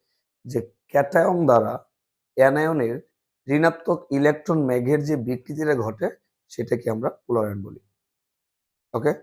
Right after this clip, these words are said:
তাহলে আমি আবার বলছি, ক্যাটায়ন দ্বারা অ্যানায়নের ঋণাত্মক ইলেকট্রন ম্যাগের যে বিকৃতি, তার আকৃতির যে বিকৃতিটা হয়ে যায়, এটাকে বলা হয় পোলার আয়ন। এই পোলার আয়নের সাহায্যে আমরা ফাজানের নীতিটা ব্যাখ্যা করতে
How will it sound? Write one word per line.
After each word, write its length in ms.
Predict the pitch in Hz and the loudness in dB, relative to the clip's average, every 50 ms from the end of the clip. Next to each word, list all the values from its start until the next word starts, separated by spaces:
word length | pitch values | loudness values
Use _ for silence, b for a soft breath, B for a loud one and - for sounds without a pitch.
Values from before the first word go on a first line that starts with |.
| _ _ _ _ _ _ _ _ _ | _ _ _ _ _ _ _ _ _
তাহলে 180 | - 123 120 120 117 | -4 -2 0 2 2
আমি 100 | 117 117 117 | 2 2 4
আবার 140 | 123 131 143 151 | 4 4 4 4
বলছি, 220 | 160 - - 190 190 190 B B B B B _ _ _ - | 2 2 0 0 0 0 B B B B B _ _ _ 0
ক্যাটায়ন 360 | 147 - - 175 170 165 151 127 113 | 0 2 4 4 4 4 2 0 -2
দ্বারা 220 | 113 110 123 165 - _ _ _ _ _ - | -4 -6 -8 -10 -12 _ _ _ _ _ -4
অ্যানায়নের 500 | 127 131 139 151 156 156 147 127 120 123 170 - _ _ _ _ _ _ _ _ _ | -2 0 2 2 2 2 2 0 -2 -4 -6 -10 _ _ _ _ _ _ _ _ _
ঋণাত্মক 500 | 139 147 160 175 175 - - - - 170 - - - 139 | -14 -4 -2 -2 -2 -2 -2 -2 -2 -2 -2 -4 -2 0
ইলেকট্রন 400 | 139 143 151 147 - - 165 156 139 131 | 0 0 0 -2 -4 -4 -2 -2 0 0
ম্যাগের 280 | 127 127 127 139 143 143 135 | 0 0 0 0 -2 -2 -2
যে 80 | 143 135 135 | -6 -4 -4
বিকৃতি, 440 | 147 143 147 _ - 151 131 - 117 - - - _ | -4 -6 -6 _ -8 -8 -8 -8 -10 -12 -14 -18 _
তার 120 | - 127 - - - | -8 -8 -8 -8 -6
আকৃতির 440 | - 147 - - - 151 147 151 143 135 | -6 -6 -6 -6 -8 -8 -6 -4 -2 -2
যে 40 | 131 120 | 0 -2
বিকৃতিটা 340 | 147 - - 165 175 175 147 131 | -2 -4 -2 0 2 4 4 4
হয়ে 140 | 123 113 110 | 4 2 -2
যায়, 120 | - - _ _ _ _ _ _ - - 127 | -6 -12 _ _ _ _ _ _ -8 -4 -4
এটাকে 220 | 127 123 123 120 120 120 | -2 -2 -2 -4 -4 -6
বলা 140 | 117 113 117 | -8 -8 -8
হয় 120 | 147 196 190 - | -10 -10 -8 -6
পোলার 240 | - 127 123 117 113 | -4 -2 -2 -2 -2
আয়ন। 140 | 110 110 - _ _ _ _ _ _ _ - | -6 -10 -14 _ _ _ _ _ _ _ 0
এই 120 | 147 165 185 185 - | 0 0 0 -2 -6
পোলার 220 | _ - 135 127 127 | _ -4 -2 0 0
আয়নের 200 | 123 123 117 - | 0 0 -4 -6
সাহায্যে 280 | - 127 120 120 117 123 | -6 -6 -4 -2 -2 -2
আমরা 260 | 123 123 123 131 156 190 - - - _ _ _ _ _ _ | -2 -2 0 0 0 0 -2 -6 -20 _ _ _ _ _ _
ফাজানের 380 | - 123 123 120 127 127 127 120 120 | -4 -4 0 2 2 2 2 2 -2
নীতিটা 260 | 123 120 123 117 120 | -2 -4 -4 -2 -2
ব্যাখ্যা 240 | 117 113 - - 123 | -2 -2 -2 -4 -6
করতে 260 | 113 110 - - - | -6 -6 -4 -4 -4